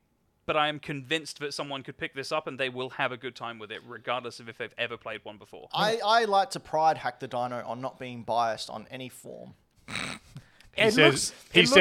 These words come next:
Speaker 4: looks
Speaker 3: wearing a
Speaker 4: quite
Speaker 3: Nintendo
Speaker 4: bonkers.
Speaker 3: jumper.
Speaker 2: I said I'd like to. I doesn't, doesn't mean we do
Speaker 3: We
Speaker 2: it.
Speaker 3: wish we could. We can't.
Speaker 2: <laughs> Um, yeah, so you're looking forward to this, Anto?
Speaker 1: Very excited. I'm
Speaker 2: Bummed at next year release?
Speaker 1: had to temper my expectations for the
Speaker 3: Mm.
Speaker 1: release.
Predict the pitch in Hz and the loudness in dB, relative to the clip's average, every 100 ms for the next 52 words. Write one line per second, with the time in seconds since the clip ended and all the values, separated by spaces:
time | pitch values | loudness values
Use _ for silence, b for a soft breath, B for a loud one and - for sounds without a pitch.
0 | 170 135 160 156 156 151 - 151 139 135 | 12 12 12 12 8 6 10 10 10 6
1 | 139 135 220 - - 269 247 214 165 180 | 6 8 8 8 6 6 8 6 6 10
2 | 190 220 - 175 156 165 175 180 - - | 12 12 8 2 4 4 2 -2 -10 0
3 | 180 190 143 151 143 131 151 190 185 165 | 2 2 2 -4 -4 -4 2 8 8 8
4 | 214 - 175 190 - 190 160 127 147 208 | 6 6 4 2 2 4 4 6 6 10
5 | - 156 254 262 339 - 370 - - - | 10 10 8 4 -6 -8 -12 -12 -14 -14
6 | - b b b b b b b b 185 | -18 b b b b b b b b 4
7 | 185 190 185 220 185 202 202 185 180 196 | 6 6 4 4 4 2 -2 -4 -6 -6
8 | 185 185 185 180 180 - - _ 120 139 | -6 -4 -2 -2 -4 -6 -20 _ -4 2
9 | 143 131 - 123 117 110 131 135 127 _ | 2 2 0 -2 -2 0 -2 -2 -10 _
10 | _ _ _ _ _ _ _ _ 165 185 | _ _ _ _ _ _ _ _ 0 2
11 | 180 170 175 - 175 165 160 180 - - | -2 -2 -2 -4 -6 -6 -4 -6 -8 -4
12 | 190 190 220 202 208 196 185 165 160 226 | 0 0 0 0 0 0 -2 -2 -4 -4
13 | 170 156 165 151 156 139 135 120 123 - | -2 -2 -4 -10 -8 -4 -2 -2 -6 -10
14 | - | -14